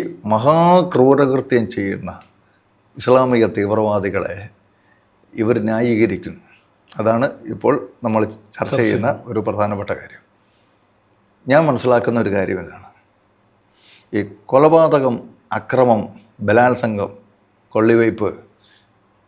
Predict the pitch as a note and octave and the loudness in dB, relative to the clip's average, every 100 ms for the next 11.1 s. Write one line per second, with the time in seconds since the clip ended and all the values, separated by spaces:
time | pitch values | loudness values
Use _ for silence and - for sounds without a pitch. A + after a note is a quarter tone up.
0 | A2+ G2 A2 A#2 A2 F#2+ F2+ F2 - _ | -2 -2 0 0 2 0 -4 -8 -16 _
1 | _ _ _ - B2+ C3 - A2 E2 - | _ _ _ -4 0 0 0 -2 -4 -10
2 | _ _ _ _ _ _ _ - F#2 A2 | _ _ _ _ _ _ _ -6 -4 -2
3 | B2 A2+ A2+ - - _ _ _ _ _ | -2 -2 -4 -8 -12 _ _ _ _ _
4 | _ A2+ - A#2+ A#2+ A2+ G#2+ - - - | _ -6 -4 -4 -2 -4 -4 -8 -10 -16
5 | F#2+ - _ _ _ G2+ A#2 C#3 D#3+ E3 | -20 -20 _ _ _ -8 0 4 4 2
6 | - F3 E3+ B2 A2+ C#3 D3 E3 D#3 C#3 | -2 2 2 2 0 2 0 0 0 0
7 | G#2 A#2 C3 A2+ F2+ G#2 D#3+ - _ _ | 0 0 0 0 2 0 -2 -6 _ _
8 | _ _ _ _ _ G#2 A2+ C#3 E3 D#3+ | _ _ _ _ _ -6 2 2 4 4
9 | G#3+ G#3+ G#3+ F#3+ B2+ G2+ G2+ - - A#2 | 2 2 2 4 4 4 2 0 -4 -4
10 | - A#2+ A#2+ C3+ C3+ B2 G#2 G#2+ A2+ C3 | 0 2 4 4 4 2 0 -2 0 0